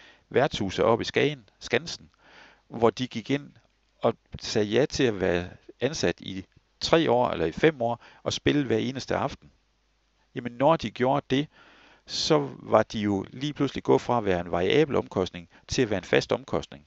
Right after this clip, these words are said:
For hvis vi har en kontrakt, vi ikke kan komme ud af i fem år, jamen, så er det jo ligegyldigt, om der kommer nogle gæster, eller der ikke kommer nogen gæster,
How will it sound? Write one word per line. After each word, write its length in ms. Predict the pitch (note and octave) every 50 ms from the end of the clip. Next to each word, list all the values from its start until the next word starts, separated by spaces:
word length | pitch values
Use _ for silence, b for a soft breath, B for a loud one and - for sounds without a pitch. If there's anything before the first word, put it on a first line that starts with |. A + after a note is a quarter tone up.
| _ _
For 160 | _ - B2+
hvis 140 | G#2+ - -
vi 40 | A#2
har 120 | B2 D#3+
en 60 | F#3+
kontrakt, 540 | - - G#2 F#2 - - A#2 C#3+ - - - B B B B B B
vi 100 | - A2+
ikke 100 | B2 -
kan 120 | - - -
komme 220 | - G2+ F#2 G#2+
ud 80 | C3+ C#3+
af 120 | C3+ A2
i 100 | G2+ -
fem 180 | - C3+ B2+ B2
år, 300 | A#2+ C#3+ C3+ - - _ _ _ _ _ _ _ _ _ _ _ _
jamen, 140 | - C3 B2+
så 100 | - E3
er 40 | D#3
det 80 | D3+
jo 60 | C3 G#2
ligegyldigt, 480 | G2 C#3 D3+ C#3+ - - C3+ - -
om 120 | - F#2 F#2
der 80 | -
kommer 260 | - - D3+ E3 F#3
nogle 140 | D#3 G#2+ F#2
gæster, 300 | - - A2 - - -
eller 220 | - - F#2+ F#2 F#2+
der 100 | - A#2
ikke 120 | - -
kommer 180 | - F#2+ F#2 F2+
nogen 140 | F2 E2
gæster, 280 | - G2 G#2 - - F2